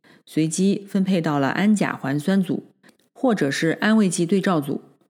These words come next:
氨甲环酸组的患者接受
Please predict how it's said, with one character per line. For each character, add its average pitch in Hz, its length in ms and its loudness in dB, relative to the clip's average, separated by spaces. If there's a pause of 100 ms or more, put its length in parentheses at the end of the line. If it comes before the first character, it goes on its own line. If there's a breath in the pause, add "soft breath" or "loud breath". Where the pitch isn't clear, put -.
(600 soft breath)
氨 262 200 0
甲 233 240 0
环 156 280 -2
酸 247 240 2
组 185 140 0
的 127 120 -2
患 160 220 -2
者 143 260 -4 (220 loud breath)
接 185 200 -2
受 170 380 -2